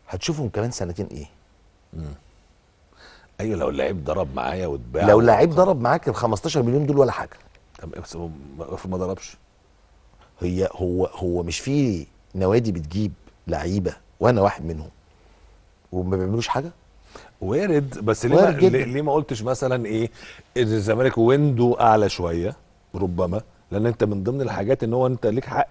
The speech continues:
Speaker 2: أنت اللي تسفره. أو
Speaker 1: لا،
Speaker 2: ت-،
Speaker 1: لا، لا،
Speaker 2: أو
Speaker 1: لا، لا.
Speaker 2: تنقله
Speaker 1: لا، لا.
Speaker 2: لنادي تاني،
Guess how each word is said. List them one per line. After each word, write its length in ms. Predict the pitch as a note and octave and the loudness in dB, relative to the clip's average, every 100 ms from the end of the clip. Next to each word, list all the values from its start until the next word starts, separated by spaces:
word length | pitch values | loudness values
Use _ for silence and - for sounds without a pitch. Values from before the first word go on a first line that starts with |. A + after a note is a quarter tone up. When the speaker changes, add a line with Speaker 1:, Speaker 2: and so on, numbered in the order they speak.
| - | -4
Speaker 2:
أنت 200 | C3+ C3 | -2 -2
اللي 120 | A#2+ | -2
تسفره. 500 | - G#2+ - G#2 E2 _ _ _ _ _ _ _ - - | -4 -4 -2 -4 -4 _ _ _ _ _ _ _ -20 -2
أو 60 | G2 | 4
Speaker 1:
لا، 60 | D3 | 4
Speaker 2:
ت-، 120 | C#3 | 6
Speaker 1:
لا، 140 | B2 | 4
لا، 100 | A#2 | 8
Speaker 2:
أو 80 | A2 | 6
Speaker 1:
لا، 60 | G2+ | 6
لا. 60 | A2+ | 2
Speaker 2:
تنقله 240 | - D3+ | 2 6
Speaker 1:
لا، 60 | C3+ | 6
لا. 100 | A2+ | 6
Speaker 2:
لنادي 220 | B2 A#2+ | 4 2
تاني، 340 | A2+ G2 E2+ | 4 2 0